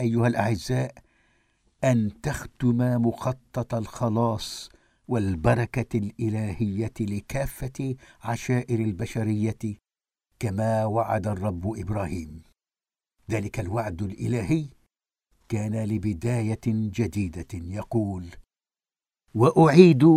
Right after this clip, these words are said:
قضاتك كما في الأول، ومشيريك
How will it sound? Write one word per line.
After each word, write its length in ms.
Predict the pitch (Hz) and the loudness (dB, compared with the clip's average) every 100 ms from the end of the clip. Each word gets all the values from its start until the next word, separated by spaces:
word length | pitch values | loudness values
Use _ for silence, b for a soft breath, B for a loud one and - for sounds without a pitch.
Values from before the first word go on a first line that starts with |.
| 156 156 156 131 _ _ _ | 8 4 2 0 _ _ _
قضاتك 1120 | - 143 95 143 160 170 - 156 - 151 156 131 | 2 4 8 8 10 8 4 0 0 0 0 0
كما 420 | 151 151 170 160 | -2 0 0 0
في 140 | 156 156 | 0 -2
الأول، 640 | 156 123 101 98 95 98 - - _ _ _ _ _ - | 2 2 2 2 -2 -4 -14 -20 _ _ _ _ _ -8
ومشيريك 1120 | 92 101 120 - 139 139 143 127 120 151 131 | -4 2 0 0 -2 0 2 4 6 6 4